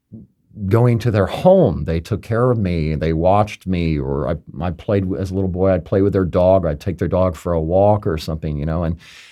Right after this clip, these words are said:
and I would, I would also see Burt Reynolds stop by constantly either in his Trans Am, because after,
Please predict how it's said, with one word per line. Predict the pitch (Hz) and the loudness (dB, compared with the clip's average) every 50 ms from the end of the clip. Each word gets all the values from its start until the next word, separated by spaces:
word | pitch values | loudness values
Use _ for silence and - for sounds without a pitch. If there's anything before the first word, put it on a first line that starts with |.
| - _ - | -10 _ 0
and | 117 113 | 4 4
I | 113 110 | 6 6
would, | 107 104 101 - | 6 4 2 0
I | - 120 | 2 2
would | 120 113 110 107 | 2 4 4 6
also | 104 - 113 120 - - - 98 | 6 6 4 4 0 -2 -2 -2
see | 92 - - - 107 98 | -2 -2 0 0 0 0
Burt | 82 78 - - - - - 87 123 113 98 80 | 0 -2 -8 -12 -12 -12 -2 2 2 2 2 2
Reynolds | 95 107 117 143 147 101 85 85 82 80 | 2 2 4 4 4 2 0 -2 -4 -6
stop | - - - - 107 98 87 - 98 85 | -8 -4 0 2 2 2 2 0 -2 0
by | 82 104 110 123 117 101 90 82 | 0 2 2 2 2 2 0 -2
constantly | - - - - 147 - 214 214 - - - - 71 50 65 76 71 73 73 78 82 - _ _ - - - - - _ _ _ _ _ _ | -4 -6 -10 -8 -6 -4 -2 -2 -2 -4 -4 -6 -6 -6 -4 -4 -2 -2 -2 -2 -4 -6 _ _ -20 -18 -18 -18 -20 _ _ _ _ _ _
either | 110 107 107 104 101 107 104 | 0 2 2 4 4 2 2
in | 98 95 | 2 2
his | 92 95 - | 2 0 -2
Trans | - - - 139 147 151 139 127 101 - | -2 2 4 4 6 6 4 2 2 0
Am, | 90 82 78 80 90 104 | 0 0 2 2 0 0
because | 104 104 98 107 101 92 | 0 0 2 2 2 4
after, | 101 98 104 101 - 110 101 90 | 4 4 4 2 0 0 0 0